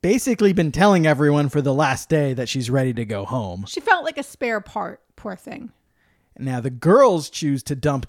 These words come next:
Speaker 1: Dale because, well, they sure as hell weren't going to dump the love interest of one of the original girls.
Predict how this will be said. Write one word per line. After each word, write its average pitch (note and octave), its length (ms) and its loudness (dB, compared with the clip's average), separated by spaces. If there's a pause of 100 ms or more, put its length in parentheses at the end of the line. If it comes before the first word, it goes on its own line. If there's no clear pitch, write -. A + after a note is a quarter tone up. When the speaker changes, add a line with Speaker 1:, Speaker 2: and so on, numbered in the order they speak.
Speaker 1:
Dale D#3+ 480 2
because, C#3 680 -2 (300)
well, F3+ 180 6
they E3 140 4
sure B3 240 8
as G3 100 6
hell G3 300 6
weren't F#3+ 180 4
going F3+ 240 4
to E3+ 80 4 (360)
dump D#3+ 320 2
the D3 100 2
love D#3+ 340 4
interest C#3+ 500 -2
of B2+ 140 -4
one D3 160 0
of B2+ 120 -2
the C#3 120 0
original C3 460 0
girls. A#2 600 -2